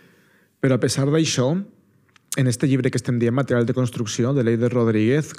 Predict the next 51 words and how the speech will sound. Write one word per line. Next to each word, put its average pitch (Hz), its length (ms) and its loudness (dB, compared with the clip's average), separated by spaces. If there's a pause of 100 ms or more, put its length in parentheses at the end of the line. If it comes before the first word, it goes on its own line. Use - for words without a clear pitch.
(180)
hi 135 140 0
ha 120 40 2
un 127 60 2
moment 123 180 0
que 131 80 -2
el 113 80 -2
pare 107 200 0
se 110 120 -4
mor, 101 300 -4
en 104 80 0
el 101 60 -2
capítol 107 360 0
u, 92 240 0
eh? 95 80 -2
Tampoc 98 320 -6
se - 100 -8
penseu 104 280 -6
que 107 80 -2
estic 107 140 -4
fent 107 180 -2
spoiler. 98 400 -2 (580)
Però 127 160 2
quan 123 320 -2
el 127 140 -2
pare 131 200 0
se 143 160 0
mor, 117 300 -4 (760)
la, 117 320 0
la 113 380 0
autora 120 320 0
se 151 100 0
pregunta, 110 640 -2 (880)
«Com 143 160 0
es 147 140 -2
pot 143 220 -4
estimar 101 440 -6
tant 95 120 -6
a 95 40 -4
un 98 100 -4
borratxo?» 98 460 -8 (1400)
No? 107 160 -4
Com 117 340 -2
diu, 113 260 0
«No 131 200 0
vas 143 140 -2
tindre 151 260 0
collons 131 400 0
per 110 160 -4
deixar 120 280 -4
de 127 100 0
beure, 139 340 2